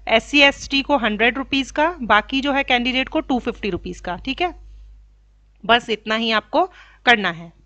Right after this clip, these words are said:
बाकी जो है आप लोगों को लिंक शेयर किया जाएगा ताकि और भी चीजें आप लोग पढ़ सकें। जहां भी आप आवेदन करते हैं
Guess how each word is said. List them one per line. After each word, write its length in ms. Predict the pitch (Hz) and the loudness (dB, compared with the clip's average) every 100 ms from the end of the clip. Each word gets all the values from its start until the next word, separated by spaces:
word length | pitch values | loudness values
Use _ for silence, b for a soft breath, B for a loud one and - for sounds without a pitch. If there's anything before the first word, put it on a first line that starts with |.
| _ _ _ _ _ _ _ _ _ _ _ _ _ - | _ _ _ _ _ _ _ _ _ _ _ _ _ -20
बाकी 360 | 208 233 262 285 | 0 2 4 2
जो 140 | 277 | 4
है 320 | 262 277 349 320 | 4 4 2 2
आप 180 | 208 220 | 2 4
लोगों 180 | 254 254 | 0 0
को 120 | 277 | 0
लिंक 560 | 254 247 254 285 285 254 _ | 2 0 -2 -4 -6 -8 _
शेयर 340 | - - 247 262 | -4 4 4 4
किया 240 | 269 269 | 2 2
जाएगा 400 | 277 262 262 311 | 4 2 2 0
ताकि 420 | - 240 240 269 269 B B B | 2 2 2 -4 -4 B B B
और 180 | 233 254 | 8 8
भी 120 | 285 | 4
चीजें 400 | - 262 269 311 - b b - | 2 0 0 -2 -4 b b 4
आप 200 | 202 214 | 4 4
लोग 240 | 262 277 | 0 2
पढ़ 160 | - 226 | 4 4
सकें। 360 | 214 185 180 170 _ _ - | 2 -6 -8 -10 _ _ -12
जहां 340 | 170 233 262 294 | 2 4 6 6
भी 120 | 330 | 8
आप 200 | 302 285 | 8 8
आवेदन 380 | 254 262 262 277 | 6 4 -2 0
करते 300 | 240 233 277 | 0 2 2
हैं 280 | 269 302 | 2 -2